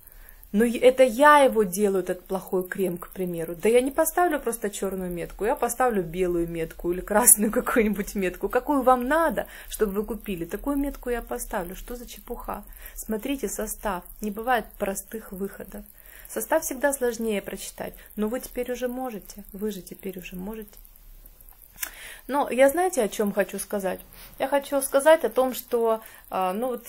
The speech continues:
небольшой промежуток времени прошёл, да, лет сто, и мы стали намного чище, кстати, намного лучше выглядеть стали,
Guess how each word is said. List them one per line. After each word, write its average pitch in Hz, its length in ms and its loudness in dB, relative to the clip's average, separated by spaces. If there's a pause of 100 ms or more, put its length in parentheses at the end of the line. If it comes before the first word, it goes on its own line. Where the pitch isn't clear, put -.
небольшой 240 440 4
промежуток 214 520 -4
времени 269 440 0
прошёл, 180 580 -6
да, 220 280 -4 (160)
лет 202 380 -4
сто, - 460 0 (360)
и 214 80 -2
мы 240 180 0
стали 247 300 2
намного 214 500 0
чище, 302 680 -6 (200)
кстати, 269 340 -2
намного 220 380 0
лучше 190 340 -4
выглядеть 220 540 -4
стали, 202 400 -4